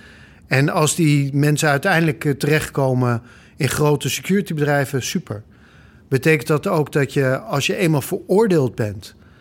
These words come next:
terecht kan komen bij justitie en politie? Nou, moeilijker. Maar nog steeds kan je een verklaring omtrent gedrag krijgen,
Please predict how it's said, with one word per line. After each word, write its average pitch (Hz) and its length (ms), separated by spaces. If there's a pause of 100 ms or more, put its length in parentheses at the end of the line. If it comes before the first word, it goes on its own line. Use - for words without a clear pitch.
(200)
terecht - 320
kan 147 200
komen 131 280
bij 127 160
justitie 139 480
en 127 80
politie? 143 500 (300)
Nou, 135 140
moeilijker. 156 600 (520)
Maar 147 560
nog 143 240
steeds - 680 (1080)
kan 160 200
je 147 100
een 135 100
verklaring 165 440
omtrent 156 400
gedrag 135 460
krijgen, 143 580